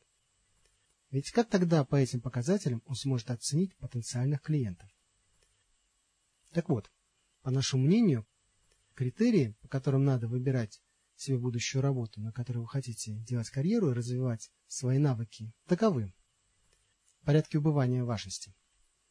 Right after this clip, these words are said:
Первое. Личность первого лица в бизнесе.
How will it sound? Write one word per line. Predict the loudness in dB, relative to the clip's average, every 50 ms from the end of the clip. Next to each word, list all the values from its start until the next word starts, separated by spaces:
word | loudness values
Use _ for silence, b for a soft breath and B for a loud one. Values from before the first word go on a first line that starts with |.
| _ _ _ _ _ _ _ _
Первое. | _ 0 0 0 0 -6 -12 -18 _ _ _ _ _ _ _ _ _ _ _ _ _ _ _ _
Личность | -2 0 0 0 2 2 2 0 0 -4 -4
первого | 0 0 2 2 2 2
лица | 2 0 0 0 -2 -2
в | 0
бизнесе. | -2 -2 -2 -2 -4 -4 -6 -10 -12 -16